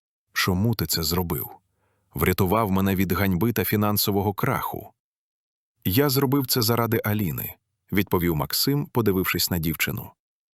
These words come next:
"Я не міг дозволити, щоб вона пов'язала своє життя з такою людиною". Батько довго мовчав, перетравлюючи почуте. Він подивився на свою доньку,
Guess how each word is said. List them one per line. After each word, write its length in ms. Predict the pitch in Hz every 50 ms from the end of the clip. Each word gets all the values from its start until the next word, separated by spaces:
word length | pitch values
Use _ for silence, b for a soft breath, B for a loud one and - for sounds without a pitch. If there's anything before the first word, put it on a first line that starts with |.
| _ _ _ _ _ _ _ -
"Я 240 | 90 87 104 107 120
не 100 | 123 127
міг 220 | 139 143 127 117
дозволити, 580 | 110 123 107 101 110 131 143 131 120 - 104 -
щоб 240 | - - 104 90
вона 240 | 87 104 110 110 101
пов'язала 560 | - 104 95 95 101 104 98 110 110 104 101
своє 300 | - - - 95 95 92
життя 380 | 90 92 80 - - 107 104 - -
з 120 | - -
такою 380 | - 107 - - 95 87 80 73
людиною". 500 | 78 82 78 78 71 65 64 - - - - _ _ _ _ _ _ _ _ _ _ _ _ _ _ _ _ _ _
Батько 440 | - 73 98 135 175 - - - 147
довго 320 | 135 131 127 120 104 98 90
мовчав, 560 | 85 80 78 - - - 131 139 139 127 127 -
перетравлюючи 800 | - 127 117 113 98 - - 95 92 85 87 85 82 - - 82
почуте. 600 | 78 87 85 - - - 76 - - - - - - _ _ _ _ _ _ _ _ _ _ _ - -
Він 200 | 110 151 180 165
подивився 500 | 180 160 165 151 165 175 151 - - 131
на 120 | 123 110
свою 280 | - - 107 95 87 80
доньку, 560 | 78 82 82 85 - - 127 143 165 156